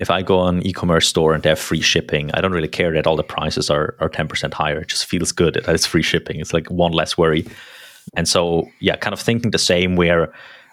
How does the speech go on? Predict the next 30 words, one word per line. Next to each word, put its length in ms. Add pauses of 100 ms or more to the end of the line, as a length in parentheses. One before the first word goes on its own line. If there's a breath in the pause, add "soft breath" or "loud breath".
(120 loud breath)
we 60
don't 220
take 200
any 180
fees, 420
like, 160
we 60
don't 200
show 220
any 220
fees 480
that 140
are 340
added 240
on 200
top 340
or 120
taken 360
away 300
to 160
the 100
customer. 440
It's 140
just 300 (800)
this 140
package 420
is 300
a 60
hundred 320
twenty, 380